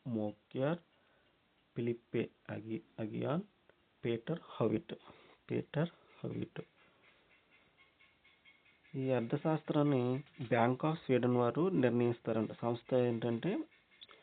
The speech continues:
Bank of Sweden. ఈ అవార్డుని ఎక్కడ ప్రదానం చేస్తారంటే స్టాక్హోమ్లో ప్రదానం చేస్తారు. అదే సాహిత్యానికి వచ్చి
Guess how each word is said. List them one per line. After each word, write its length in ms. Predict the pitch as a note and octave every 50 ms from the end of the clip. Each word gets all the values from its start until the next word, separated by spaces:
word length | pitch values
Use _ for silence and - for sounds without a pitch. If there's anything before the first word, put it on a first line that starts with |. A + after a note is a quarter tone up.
| - - _ _ _ - -
Bank 340 | A2+ A2 A2+ G#2+ A2 A2+ A2
of 180 | - C3+ D3 E3+
Sweden. 540 | - - - - A2 G#2+ G#2 G#2 G2 - - - - _ _ _ _ - -
ఈ 160 | B2+ A#2+ A#2
అవార్డుని 680 | A#2 A#2 A#2+ B2+ C3 C3 B2+ A#2+ A2 A2 A2 A2 - - _ _ - - - - _ _ - A#3+
ఎక్కడ 200 | - - F3+ C#3
ప్రదానం 540 | - - B2 A#2 A#2 A#2+ A#2+ A#2+ A#2+ A#2
చేస్తారంటే 840 | A2+ A2+ A2 - - A2+ A2+ A2 G#2+ G#2+ G#2+ - A#2+ G#2+ G#2 G#2+ G#2+ -
స్టాక్హోమ్లో 840 | - - - G#2+ G#2+ G#2+ - - - - A2+ A2 G#2+ A#2 D3 G#3 - _ _ _ _ _ _ _ _ -
ప్రదానం 400 | - G2+ G2 G2 G2 G2 G2+ G2
చేస్తారు. 340 | G2 F#2+ - - - - -
అదే 240 | - A2+ A2+ D3 D#3+
సాహిత్యానికి 800 | E3 - A2+ A2 G#2+ A2+ C3 - _ - C#3 C3+ C3 C3 C3 B2
వచ్చి 440 | A2 - - A#2 G#2+ G#2 G#2+ A2+